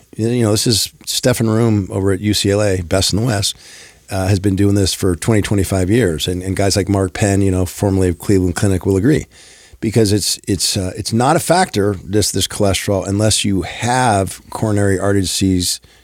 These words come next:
to begin with. So, so it's a good, wh-, what's your biggest risk for, for coronary artery disease? Like most diseases, age,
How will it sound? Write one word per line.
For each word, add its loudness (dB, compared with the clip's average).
to -10
begin 2
with. -10
So, 2
so -6
it's -2
a -6
good, 0
wh-, -4
what's 2
your 4
biggest 4
risk 0
for, 2
for -6
coronary 2
artery 2
disease? 0
Like 0
most 2
diseases, 0
age, 0